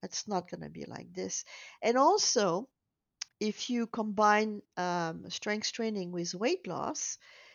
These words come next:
you have to eat a little bit more because you're building a muscle mass that also needs more calories. And also, you may not see a change, uh, on your scales because you're building muscle mass as you lose fat.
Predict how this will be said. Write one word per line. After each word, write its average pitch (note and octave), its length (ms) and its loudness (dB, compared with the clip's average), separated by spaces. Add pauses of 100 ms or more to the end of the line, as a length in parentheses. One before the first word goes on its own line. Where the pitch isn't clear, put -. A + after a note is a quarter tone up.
(100)
you - 120 -2
have C#4+ 260 2
to - 160 -4
eat C4 240 0
a D4+ 40 2
little C4 200 6
bit G#3 220 -2
more C4+ 540 4 (600)
because B3 360 2
you're A#3 100 -2
building G3+ 420 0
a D#3+ 80 -2
muscle G#3 400 0
mass F3+ 320 -8
that - 140 -8
also C#4+ 400 -2
needs F#3+ 320 -4
more F3 200 -4
calories. G#3 720 -6 (560)
And A3 300 4
also, A#3+ 540 6
you G#3 260 4
may A#3+ 240 4
not B3+ 380 4
see B3+ 600 2 (220)
a G3+ 100 4
change, A3 800 0 (480)
uh, G3 340 2
on G3+ 200 2
your F#3+ 120 0
scales A3+ 640 4
because G#3 400 -2
you're G#3+ 120 -2
building G3 420 -2
muscle B3 360 0
mass F3+ 320 -6
as F#3 200 -4
you G3 100 -6
lose F3+ 300 -2
fat. C#4 640 2